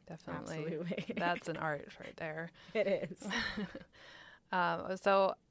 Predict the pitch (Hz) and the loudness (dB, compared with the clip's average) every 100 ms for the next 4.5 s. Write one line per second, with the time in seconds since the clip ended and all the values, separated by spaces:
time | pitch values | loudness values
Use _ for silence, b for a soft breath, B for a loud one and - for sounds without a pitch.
0 | - 185 185 190 196 220 214 208 - - | 0 0 0 -2 0 2 2 0 -10 -14
1 | - - - - - 180 175 170 175 180 | -12 -12 -14 -10 -4 -2 -2 0 -2 -2
2 | 190 180 185 180 170 165 160 165 165 - | -2 -2 -2 -2 0 0 0 0 -2 -2
3 | - 170 156 156 170 - - - 156 151 | -6 -6 -4 -4 -6 -8 -8 -8 -8 -8
4 | 156 151 147 151 185 | -8 -6 -6 -6 -8